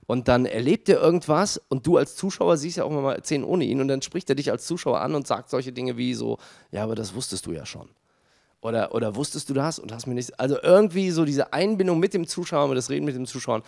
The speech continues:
finde ich extrem gut. Mister Robot hat mir auch sehr gut gefallen. Bin mal gespannt, ob da noch ein Nachfolger von kommt, ähm,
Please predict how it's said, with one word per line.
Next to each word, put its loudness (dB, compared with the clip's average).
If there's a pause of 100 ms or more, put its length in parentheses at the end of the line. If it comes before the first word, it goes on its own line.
(220)
finde 2
ich -2
extrem 0
gut. 0
Mister 0
Robot 6
hat -4
mir 2
auch 0
sehr 2
gut -6
gefallen. -2
Bin -6
mal 0
gespannt, -4
ob -10
da -2
noch -2
ein -4
Nachfolger -4
von -6
kommt, -6 (500)
ähm, 2